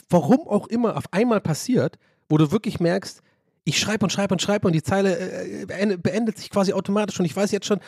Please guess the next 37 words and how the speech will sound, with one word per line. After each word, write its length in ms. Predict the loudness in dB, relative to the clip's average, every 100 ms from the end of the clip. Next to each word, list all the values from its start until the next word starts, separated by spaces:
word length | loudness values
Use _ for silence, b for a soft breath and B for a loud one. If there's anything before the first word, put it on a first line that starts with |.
| B
bin 120 | -4
quasi 280 | 0 -2 0
ungeduldig 520 | 0 0 4 4 4
schon, 300 | 2 0 0
den 140 | 0 0
nächsten 520 | 0 -2 -6 -8 -4
Satz 220 | -4 -4
zu 100 | -8
schreiben, 300 | -2 0 2
weil 80 | 0
ich 100 | -2
genau 200 | 0 2
in 60 | 2
meinem 100 | 2
Kopf, 140 | -2
ah 80 | -4
genau, 200 | -6 -4
und 100 | -2
dann 80 | -2
kommt 180 | -4 -4
das 140 | -2
noch 120 | -2 -2 B B
und 80 | 0
dann 100 | 0
kommt 220 | 0 0
der 140 | 2 0
noch 140 | 0
und 80 | 2
dann 80 | 2
lache 180 | 2 0
ich 60 |
teilweise 280 | 0 0 2
beim 140 | 0
Schreiben 340 | 0 0 0 0
und 80 | -4
so, 80 | -6
ach 180 | -8